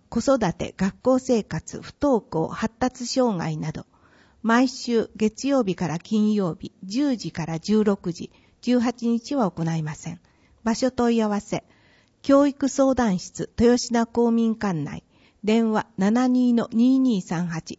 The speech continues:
ファックス七二の二二零四。電話相談も可能です。まずはお電話ください。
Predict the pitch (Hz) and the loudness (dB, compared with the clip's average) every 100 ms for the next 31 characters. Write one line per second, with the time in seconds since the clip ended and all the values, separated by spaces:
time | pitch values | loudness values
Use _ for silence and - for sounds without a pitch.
0 | - 240 254 - - 170 180 208 226 226 | -4 -4 -4 -10 -10 -2 0 2 2 2
1 | 220 208 - 226 247 247 233 170 165 170 | 2 0 0 2 4 4 2 0 -2 -2
2 | 170 156 - - _ _ _ _ _ 262 | -2 -6 -10 -18 _ _ _ _ _ 4
3 | 277 294 294 294 262 208 180 170 - 185 | 4 4 0 0 2 2 0 -2 -2 -2
4 | 180 175 175 - - - 262 254 254 277 | 0 -2 -6 -8 -20 -6 -4 -2 -2 -2
5 | 185 196 190 170 175 160 - 160 160 | -2 -2 -2 -4 -6 -8 -8 -12 -12